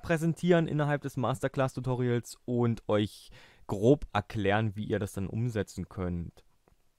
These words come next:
Ich würde mich auf jeden Fall freuen, ähm, wenn ihr das Video dann auch guckt, wenn's dann soweit ist. Aber es könnte auch sein, dass das mehrere Parts werden, weil das noch ganz schön komplex ist, das Thema. Wie gesagt, ist auch ein Masterclass. Also das ist dann schon etwas gehobeneres Niveau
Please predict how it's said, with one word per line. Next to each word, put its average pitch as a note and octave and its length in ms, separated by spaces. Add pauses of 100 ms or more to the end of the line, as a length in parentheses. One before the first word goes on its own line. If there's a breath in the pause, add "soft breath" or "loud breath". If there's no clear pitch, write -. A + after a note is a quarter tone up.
(440)
Ich - 140
würde D3+ 160
mich D3 160
auf A#2+ 140
jeden C#3 140
Fall A2 180
freuen, A2+ 500 (800 soft breath)
ähm, G#2 480
wenn G2 140
ihr G2 60
das F#2 200
Video G2+ 160
dann F2 160
auch - 300
guckt, - 420
wenn's G2 180
dann G2+ 140
soweit E2+ 260
ist. - 300
Aber G#2+ 80
es - 80
könnte B2 200
auch A2 60
sein, A2 140
dass A2 120
das G2+ 120
mehrere G2+ 380
Parts G#2 440
werden, G#2 220
weil F#2 100
das F2 180
noch F2+ 200
ganz F2+ 220
schön G2 100
komplex F2+ 460
ist, - 160
das A2 100
Thema. G#2 340
Wie A2+ 100
gesagt, C3 220
ist - 120
auch G2 100
ein G2+ 140
Masterclass. F#2 1000 (540 loud breath)
Also G#2+ 180
das F2+ 200
ist - 140
dann G2+ 140
schon G2+ 380
etwas - 320
gehobeneres G2 800
Niveau G#2+ 420